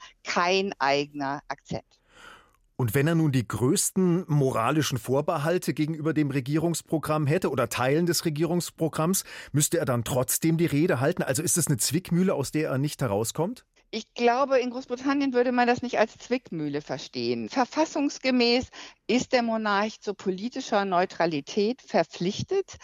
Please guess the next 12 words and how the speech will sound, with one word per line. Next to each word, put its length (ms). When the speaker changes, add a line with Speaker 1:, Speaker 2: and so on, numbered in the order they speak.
Speaker 1:
Das 320
heißt, 520
wenn 380
die 120
Regierung, 960
die 280
über 200
eine 200
Mehrheit 420
im 140
Parlament 520
verfügt, 460